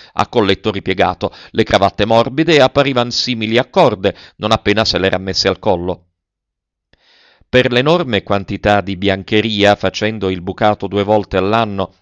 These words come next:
e tenendo la roba da lavare chiusa negli armadi, davano agio al tempo di imprimervi le tinte giallastre della vecchiaia. Tutto poteva dirsi un perfetto esempio di malgarbo e di senilità,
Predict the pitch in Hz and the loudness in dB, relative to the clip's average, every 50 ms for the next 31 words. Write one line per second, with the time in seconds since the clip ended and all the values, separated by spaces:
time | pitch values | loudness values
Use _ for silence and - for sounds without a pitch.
0 | _ _ _ - 92 - 101 107 123 143 139 117 101 98 104 127 131 120 107 98 | _ _ _ -10 -6 -4 -2 -2 -2 -2 0 2 2 2 2 2 2 2 2 2
1 | 95 95 98 113 110 101 98 - - - - 165 170 151 120 92 104 98 101 98 | 2 2 2 2 2 2 -2 -6 -8 -6 -4 -2 -2 -2 -2 -2 -2 -4 -4 -4
2 | 95 92 104 104 110 123 123 110 101 104 127 123 _ _ - _ _ _ _ - | -2 -2 -2 -2 -2 0 0 0 0 -2 -6 -8 _ _ -20 _ _ _ _ 0
3 | - 180 185 202 202 202 185 139 113 107 101 90 98 104 101 98 95 98 - - | 2 2 4 2 2 2 0 0 0 0 -2 -2 -2 0 2 2 2 0 -2 -2
4 | 156 139 135 139 135 - 170 170 160 156 151 147 - 151 165 156 151 143 131 123 | -2 -2 -2 -2 -4 -4 -4 -2 -4 -6 -6 -6 -6 -4 -4 -2 -2 -2 -4 -4
5 | 113 123 120 110 101 104 98 - - 147 135 131 117 - - 104 98 90 117 127 | -4 -4 -2 0 0 -2 -2 -2 -4 -6 -6 -8 -8 -6 -6 -6 -4 -2 -2 -2
6 | 139 120 101 95 95 - - - 98 104 98 98 92 92 90 98 - - - 98 | 0 0 0 0 -2 -4 -8 -8 -6 -4 -2 -2 -2 -2 -2 -4 -6 -4 -2 0
7 | 90 87 90 95 98 90 - _ - - - - - - _ _ _ - 202 - | 0 0 0 0 -2 -4 -6 _ -20 -20 -20 -20 -20 -20 _ _ _ -8 -8 -8
8 | _ _ - 170 160 160 131 - 131 117 123 120 131 131 127 127 - - 131 120 | _ _ -6 -4 -4 -4 -4 -2 0 0 2 2 0 -2 -2 -2 -4 -2 -2 -2
9 | 110 110 107 107 107 - 110 110 104 - - - 165 180 - _ _ - 113 110 | -2 -2 -4 -6 -4 -2 -2 -2 -2 -2 -2 0 0 0 0 _ _ -2 -2 0
10 | 98 117 117 127 143 139 - 135 131 110 110 107 104 104 110 104 - 117 107 107 | 2 2 2 0 0 -4 -6 -6 -6 -4 -4 -2 -2 -2 -2 0 0 2 2 2
11 | 110 123 120 117 110 104 104 101 101 104 - - 110 107 101 98 104 104 - 123 | 2 0 -2 -2 -2 -2 -2 -2 -4 -4 -4 -4 -4 -4 -6 -6 -4 0 2 2
12 | 107 - _ | 2 2 _